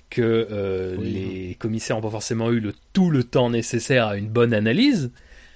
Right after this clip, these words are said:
Speaker 1: Encore que, euh, voilà. Mais voilà, on peut estimer que c'est normal que, devant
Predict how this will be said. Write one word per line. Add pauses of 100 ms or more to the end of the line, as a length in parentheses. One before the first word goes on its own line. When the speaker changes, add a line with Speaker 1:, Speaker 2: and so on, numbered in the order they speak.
(300)
Speaker 1:
Encore
que, (500)
euh,
voilà. (300)
Mais (240)
voilà, (160)
on
peut
estimer
que
c'est
normal
que, (460)
devant